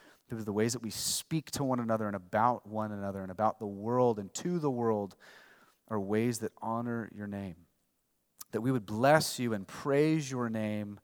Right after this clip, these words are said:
while also not giving wrong cursings to others. Would you give us wisdom in this area, Father? And God, would you sh-, con-,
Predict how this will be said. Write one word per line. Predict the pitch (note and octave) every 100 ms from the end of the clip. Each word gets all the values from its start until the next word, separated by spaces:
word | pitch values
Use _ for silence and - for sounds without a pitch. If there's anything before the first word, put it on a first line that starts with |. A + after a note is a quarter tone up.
| _ _ _
while | - G#2+
also | A#2 B2 - A#2
not | A2 G#2+ -
giving | G#2 A#2+ A2+ G#2 F#2+
wrong | G2+ G#2+ A2 G#2+
cursings | - - G#2 - G2+ G2 F2+ -
to | -
others. | F2 E2 - - - - - _ _ _ _ _ _ _ _ _ _ _
Would | G#2+ B2
you |
give | E3
us | D3+ G#2+
wisdom | G#2+ C#3 C3+ D3
in | D3
this | D3+ -
area, | C#3 D3 D3
Father? | - B2+ C#3 D#3+ D3 _ _ _ _ _ _ _ _ _ _ _ _ _ -
And | B2
God, | B2 A#2+
would | A#2+
you | C3
sh-, | - -
con-, | -